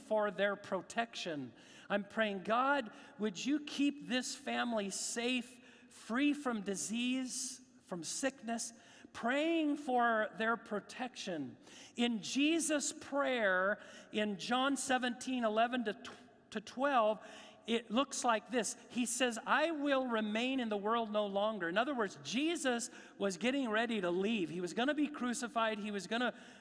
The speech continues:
be resurrected. He was going to leave the, th-, these disciples. And so he's saying, "I'm not gonna be in the world any longer,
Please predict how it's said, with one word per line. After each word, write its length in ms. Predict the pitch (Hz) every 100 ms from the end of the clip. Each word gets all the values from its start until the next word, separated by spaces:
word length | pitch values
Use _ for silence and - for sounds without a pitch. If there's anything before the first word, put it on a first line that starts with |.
| -
be 120 | 208
resurrected. 800 | 190 208 285 294 285 262 262 247
He 140 | 208 226
was 160 | 202
going 220 | - 220
to 60 | 202
leave 680 | 190 190 226 294 339 285 220
the, 160 | 240 - 185
th-, 220 | 202 175
these 240 | 247 247
disciples. 720 | - 226 - 269 285 214 202 - - - - -
And 180 | 226 220
so 260 | - 233 226
he's 200 | 208 233
saying, 200 | 254 240
"I'm 200 | 226 320
not 220 | 339 330
gonna 200 | 302 285
be 180 | 208 262
in 80 | 247
the 80 | 226
world 380 | 214 254 254
any 220 | 247 226 214
longer, 520 | 226 285 277 220